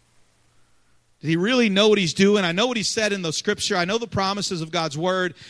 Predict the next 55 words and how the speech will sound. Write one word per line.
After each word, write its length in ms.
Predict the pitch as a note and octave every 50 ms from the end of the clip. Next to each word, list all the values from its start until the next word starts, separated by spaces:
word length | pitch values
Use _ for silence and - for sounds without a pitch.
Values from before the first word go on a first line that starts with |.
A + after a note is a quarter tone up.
| - - _
but 140 | - F3+ F#3
I'm 120 | F#3+ F#3
in 80 | F#3+ F#3+
the 40 | F#3+
middle 240 | F#3 A3+ C4+ C#4+
of 120 | C#4 B3+ A3
this 120 | A3 F#3+
circumstance 760 | - - A#3 A3+ - - G#3+ G3+ F3+ - G#3+ G#3 G#3 G3 - -
that 160 | F3 E3+ E3
sure 320 | - - B3+ C#4 D4 C#4+
says 340 | - - - B3 A#3+ A#3 G3+
something 640 | - - - A3 G#3+ G#3 - - G#3 G3+ G3+ G3 E3+ - - - _ _ _ - A#2
different." 640 | E3 E3 C#3+ - - A#2+ - _ _ - - - - _ _ _ _ _ _ _ _ _ _ _ _ _ _ _ _ _ _ _ _ _ _ _ _ _ _ _ _ _ _ -
And 120 | D3+ -
here 100 | A3 C#4
in 60 | C4
this 160 | A#3 G#3+ -
passage 320 | - A#3 A3 G3+ F#3+ - G3+
of 80 | F3
Scripture, 400 | - - A#3+ A#3 - - G#3+ F#3+
we 100 | F#3 G#3
see 160 | F#3+ - A3+ G#3
the 80 | F3+
Lord 260 | F#3 G3 G#3 G3+ F#3
sending 300 | - - G#3+ G#3 G#3 G3+
his 100 | F3 D#3
disciples 600 | D3 D#3+ D3+ - G3 F#3+ G3+ F3+ - F#3+ E3+ D3
into 140 | E3+ E3 D#3+
a 40 | D#3
trial 320 | - - F#3+ F3+ F3+ F3+
of 80 | E3+ D#3
direction. 420 | D3 F3 F#3 F#3 - - E3 C#3+ - - - - -
He 140 | - - C#4
had 120 | A#3 E3
sent 320 | - - - B3 C4 B3
them 160 | - G#3+ F3+ F#3
out 280 | F3+ F#3 F#3+ G3 G3 -
to 80 | F#3+
the 100 | E3+ D#3+
sea, 280 | - - - A3+ G3+ F3
and 100 | E3 -
surely 380 | - - C#4+ D4 C4+ A3+ G3
somewhere 360 | E3+ - B3 B3+ C#4 C4+ B3 A3+
along 360 | G3+ G3 G#3+ A#3 A#3+ A3 G3
the 100 | F#3 F#3
ri-, 400 | F3+ F#3+ G#3 A#3 A#3+ - - G3+
way, 380 | F3+ G#3 A#3+ A3+ G3+ F3 D#3 - - - - -
when 160 | - G3 G3
the 80 | F#3 E3
storm 460 | - - - - A3 A#3+ B3+ A#3+ A3+
hit 120 | F#3 A3 G#3+
them 140 | G3+ F3
pretty 260 | E3+ - - - F#3 D#3+
hard, 420 | A#2+ G3 G3+ G#3+ G#3+ G3+ F#3+ F3
and 160 | E3 D#3 C#3+